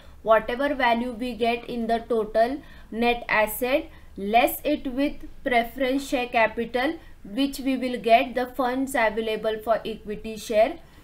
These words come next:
uh, holders. After getting funds available for equity share, uh, holders divided by number of equity shares, we will get intrinsic value of each equity share. So, you know,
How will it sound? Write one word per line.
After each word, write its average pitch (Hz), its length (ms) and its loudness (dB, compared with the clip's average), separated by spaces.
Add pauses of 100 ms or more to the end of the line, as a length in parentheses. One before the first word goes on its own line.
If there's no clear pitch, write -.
(180)
uh, 214 180 4
holders. 226 520 4 (120)
After 247 380 0
getting 269 400 0
funds 254 360 -2
available 226 600 0
for 226 180 4
equity 226 600 -6
share, 208 420 -2 (340)
uh, 214 240 0
holders 226 580 6 (300)
divided 233 580 4
by 240 140 6
number 214 360 2
of 226 300 6
equity 220 500 -4
shares, 277 440 -2
we 226 140 -4
will 220 180 -4
get 233 320 2 (240)
intrinsic 233 640 -2
value 208 460 0
of 277 340 2 (320)
each 285 340 0 (180)
equity 233 640 -4 (120)
share. 170 460 2
So, 240 260 -2
you 254 120 -2
know, 240 220 -4